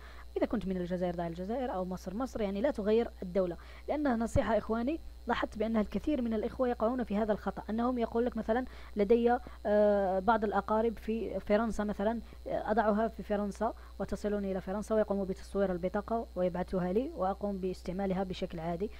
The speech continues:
فانا لا انصح بهذه التلاعبات صراحة. اذا كانت لديك اقامة في فرنسا او في اي دولة اوروبية اخرى فهذا لا مانع له، ولكن اذا كان ليس لديك، آه، هذه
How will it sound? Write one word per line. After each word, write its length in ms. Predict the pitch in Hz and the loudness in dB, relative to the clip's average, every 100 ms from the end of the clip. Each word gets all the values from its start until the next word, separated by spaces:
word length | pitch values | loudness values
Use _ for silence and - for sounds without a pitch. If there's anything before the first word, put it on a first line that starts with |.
| - | -12
فانا 200 | - 349 | -4 2
لا 80 | 262 | 4
انصح 280 | 269 226 196 | 4 0 0
بهذه 460 | 196 202 196 185 190 | 2 2 2 0 0
التلاعبات 640 | 202 - 202 190 190 208 - - - | -2 2 2 4 6 4 4 -12 -4
صراحة. 320 | - 202 185 269 | 0 2 0 -2
اذا 180 | 233 | 0
كانت 260 | 208 262 220 | 2 2 2
لديك 260 | 214 220 202 | 2 2 0
اقامة 400 | - - 226 202 | -6 -2 -2 -2
في 100 | 185 | -2
فرنسا 360 | 196 233 196 | -2 -2 -2
او 80 | 180 | -4
في 140 | 180 | -2
اي 100 | 254 | -2
دولة 240 | 233 233 220 | 2 2 2
اوروبية 400 | 214 220 196 196 | 0 0 -2 -4
اخرى 180 | - 302 - - | -4 -6 -6 -10
فهذا 340 | - 247 247 254 | 2 2 4 0
لا 120 | 269 | 0
مانع 260 | 233 190 170 | 0 -2 -2
له، 160 | 185 - - | -4 -4 -2
ولكن 320 | 214 254 285 | 4 4 4
اذا 180 | 247 226 | -2 -2
كان 240 | 214 254 214 | 0 0 0
ليس 240 | 294 247 | 0 2
لديك، 480 | 240 208 220 - 170 - - - - | 0 2 0 0 -6 -6 -16 -8 0
آه، 260 | 202 196 | 2 4
هذه 300 | 180 226 208 | 4 4 4